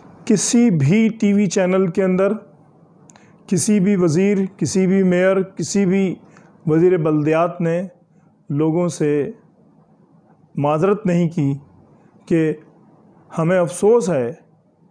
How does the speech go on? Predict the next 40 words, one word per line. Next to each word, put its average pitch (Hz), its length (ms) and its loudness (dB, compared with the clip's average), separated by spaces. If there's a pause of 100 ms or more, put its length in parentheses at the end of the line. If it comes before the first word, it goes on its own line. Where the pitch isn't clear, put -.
(380)
कि - 60 0
हमारी 175 400 0
वजह 190 200 2
से 180 140 -6
आपका 156 280 -4
नुकसान 143 420 -4
हुआ 135 240 -4
है। 123 280 -10 (920)
वो 160 80 0
को-, 160 260 -6 (800)
एक 190 180 4
वज़ीर 180 320 2
साहब 208 360 0
हैं, 214 320 -2 (760)
उन्होंने 196 300 0
तो 156 340 -2
हद 180 220 -2
कर 196 140 0
दी, 190 300 -4 (680)
उनकी 160 340 -6
तस्वीर 180 420 -2
मैं 160 160 0
अभी 151 240 0
आपको 147 340 -2
अभी 135 140 -4
दिखाता 147 400 -2
हूँ। 156 240 -2 (420)
उन्होंने 175 260 2
तो 165 160 0
हद 165 240 -2
कर 180 180 0
दी। 185 160 0 (320)
वो 151 80 -2
कहते 170 280 -2
हैं 180 120 -2
कि 170 100 -2
सरजानी 185 640 -2
टाउन 180 220 -2
में 175 180 0
पानी 165 380 -2